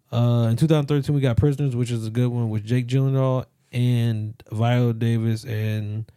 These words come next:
Terrence Howard. And we got Enough Said, which is a romantic comedy.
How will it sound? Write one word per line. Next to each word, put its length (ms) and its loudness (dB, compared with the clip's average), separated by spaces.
Terrence 800 0
Howard. 580 0
And 280 -2
we 80 -2
got 120 0
Enough 280 0
Said, 500 0
which 120 -2
is 60 2
a 80 4
romantic 460 0
comedy. 560 0